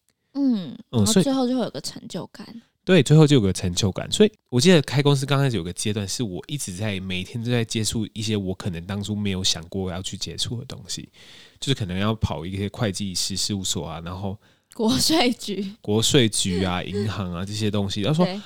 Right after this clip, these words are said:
Speaker 2: 哦，原来解决问题事情，原来开公司是这么一回事。就是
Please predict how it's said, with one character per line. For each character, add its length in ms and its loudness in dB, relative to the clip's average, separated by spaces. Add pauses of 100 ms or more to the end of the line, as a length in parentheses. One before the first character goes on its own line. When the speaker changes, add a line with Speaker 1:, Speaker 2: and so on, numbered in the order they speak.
(160)
Speaker 2:
哦， 220 6
原 260 6
来 160 4
解 160 2
决 160 2
问 180 2
题 160 -2
事 160 -4
情， 180 -4
原 60 0
来 60 0
开 160 -2
公 120 0
司 180 -4
是 160 -6
这 120 -2
么 120 -4
一 40 -6
回 280 -10
事。 300 0
就 120 -2
是 140 2